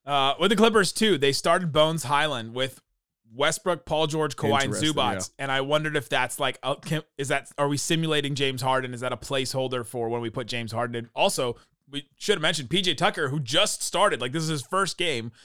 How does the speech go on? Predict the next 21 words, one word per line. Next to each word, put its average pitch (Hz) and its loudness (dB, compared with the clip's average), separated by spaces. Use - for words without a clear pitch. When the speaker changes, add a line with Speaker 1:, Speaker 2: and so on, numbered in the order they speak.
Speaker 1:
was 160 -2
playing 165 -4
deep 170 -2
into 143 -2
this 165 -4
one, 110 -6
too. 117 -4
Ended 143 -4
up 123 -4
playing, 135 -6
like, 117 -8
twenty 127 -8
minutes 113 -10
or 113 -14
something. 117 -12
Was 110 -10
Speaker 2:
Yeah. 113 0
Speaker 1:
playing, 117 -8
was 131 -14
playing 117 -10
late. 123 -6